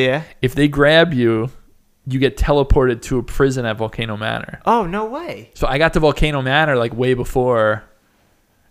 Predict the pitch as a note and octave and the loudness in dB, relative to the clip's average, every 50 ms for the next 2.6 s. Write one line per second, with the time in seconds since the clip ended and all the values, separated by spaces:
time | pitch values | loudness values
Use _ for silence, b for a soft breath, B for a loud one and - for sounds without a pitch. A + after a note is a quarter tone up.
0 | _ - B2+ B2+ B2+ A#2 C3+ A2+ G#2+ - - D3 C3 A#2 - - D#3 D3 - - | _ -4 -2 -2 0 -2 -2 -4 -4 -4 -2 -2 -2 -2 0 2 2 2 2 0
1 | C3 A#2+ C3+ C#3 C#3 C3+ - C3+ B2 - - A#2+ A#2 A2+ - A2 A2+ A2+ A#2 A2 | -2 2 2 2 2 0 -2 -4 -4 -2 -2 -2 0 -2 -2 -2 -2 -2 0 0
2 | G#2+ G2 G2 - - - D#3+ E3 E3 - - | -2 -2 -2 -2 -2 -2 -4 -6 -12 -18 -18